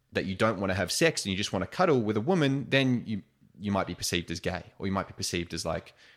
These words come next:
not, um, interested in sex. And, and I have had that, you know, not thrown in my face, it's kind of the wrong expression, but, like, I've had that said to me when I didn't wanna have sex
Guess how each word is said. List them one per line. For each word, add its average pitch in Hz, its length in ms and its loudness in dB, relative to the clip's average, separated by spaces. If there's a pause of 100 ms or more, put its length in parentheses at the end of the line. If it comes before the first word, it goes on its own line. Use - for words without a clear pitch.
(140)
not, 92 580 0 (380)
um, 82 300 -4
interested - 460 -2
in 85 140 -6
sex. - 360 -4
And, 98 200 -2
and 98 200 -2 (140)
I 135 140 4
have 135 140 2
had 113 200 2 (440)
that, 104 200 2 (540)
you 90 80 -2
know, 85 140 -2
not 123 160 0
thrown 95 260 0
in 87 60 -2
my 85 100 -4
face, 87 320 -2
it's - 140 -6
kind 90 160 -4
of 82 60 -6
the 82 60 -6
wrong 82 180 -2
expression, 85 460 -4
but, 87 180 -2 (240)
like, 98 140 0
I've 120 120 4
had 104 180 0
that 104 200 2 (300)
said - 300 2
to 104 80 0
me 127 240 2
when 104 160 0
I 98 80 2
didn't 110 220 0
wanna 90 160 0
have 107 120 2
sex - 500 0